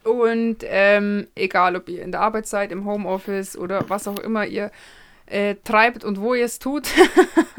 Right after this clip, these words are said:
Ich wünsche euch ganz, ganz viel Spaß beim, äh, zweiten Playoff-Weekend. Ähm, ja, ich kann nur sagen, ich hab jetzt schon Herzrasen, wenn ich an dieses Spiel denk. Ich bin so, ich bin wirklich so ein harter Saints-Fan.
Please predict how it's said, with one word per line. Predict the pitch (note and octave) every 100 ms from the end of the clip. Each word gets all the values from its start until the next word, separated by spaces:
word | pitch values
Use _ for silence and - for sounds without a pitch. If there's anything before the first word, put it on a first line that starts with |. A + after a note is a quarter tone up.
| D4 - - - - - A#3+
Ich | C4+ B3
wünsche | C4+ B3+
euch | A#3+
ganz, | A3 C4
ganz | B3+ A3+
viel | A3+
Spaß | - F#3+ G3+ G#3
beim, | - G3 G3 F#3+
äh, | - G3 G3 F#3+
zweiten | - - G#3+ B3+ B3+ A#3
Playoff-Weekend. | - A3 G#3+ A#3+ A#3+ B3 G#3 A3 D#4 - G3+ G#3 A#3 C4 - _ - - - - _ _ -
Ähm, | G#3+ A3+ A3 A3+ A3+ F#3+
ja, | - G#3 A3+
ich | - G#3+
kann | B3 A3+
nur | A3+
sagen, | A3+ A3 A3+ A3 A3 G#3+ G3+ - _ _ _
ich | - G3 G#3+
hab | G#3
jetzt | G3+ -
schon | G#3
Herzrasen, | G3 G#3 G3+ G3 F#3+ G3 G#3
wenn | G3 G3
ich | F#3+
an | F#3+ F#3+
dieses | G3+ G3 G3
Spiel | - G#3 A3
denk. | G#3 F#3+ G3+ -
Ich | G3 -
bin | G#3
so, | G#3 - A#3 A#3 - _
ich | - A3
bin | G#3+ G#3+
wirklich | A3+ A3
so | -
ein | A3 G#3+
harter | G3+ G#3
Saints-Fan. | G3+ G3+ G#3 - G3+ G3+ G3+